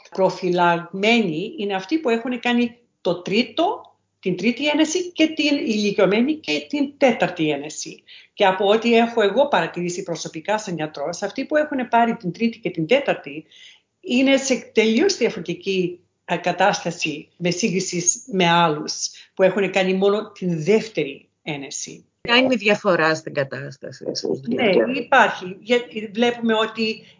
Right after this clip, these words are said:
Speaker 1: εάν έχεις πιο ελαφρύ, ελαφρύ δόση κορονοϊό, δεν θα έχεις τα συμπτώματα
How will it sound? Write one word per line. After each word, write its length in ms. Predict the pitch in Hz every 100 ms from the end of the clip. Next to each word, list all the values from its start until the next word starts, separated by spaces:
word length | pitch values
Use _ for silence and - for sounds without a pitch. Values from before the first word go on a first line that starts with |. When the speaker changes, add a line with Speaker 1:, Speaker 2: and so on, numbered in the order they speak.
| _
Speaker 1:
εάν 720 | 214 208 208 254 285 - -
έχεις 800 | - 233 233 - 208 - - - _
πιο 260 | - - 269 285 226
ελαφρύ, 600 | 190 170 - 180 170 -
ελαφρύ 580 | 170 160 156 180 160 - - - -
δόση 380 | 190 185 -
κορονοϊό, 760 | - 175 165 165 156 156 202 - - - _ 202
δεν 260 | 302 381
θα 100 | -
έχεις 220 | 294 233
τα 100 | 240
συμπτώματα 920 | 233 214 190 220 202 196 190 170 -